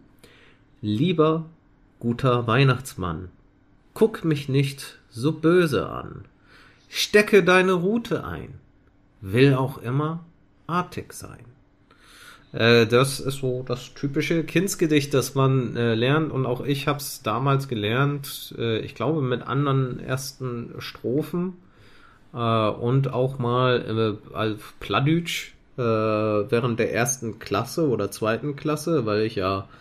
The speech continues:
natürlich in Hamburg aufgewachsen bin und da hat man eine Verbindung zu dem Dialekt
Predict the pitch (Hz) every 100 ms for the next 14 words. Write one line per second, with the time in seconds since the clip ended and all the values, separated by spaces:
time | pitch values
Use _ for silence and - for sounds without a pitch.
0 | - - - - - 110 - 113 104 104
1 | 98 104 127 127 117 - 113 135 139 147
2 | 143 143 127 120 123 127 123 113 107 107
3 | 104 107 101 107 107 101 101 98 95 90
4 | 104 104 104 - 95 98 95 92 90 87
5 | 123 -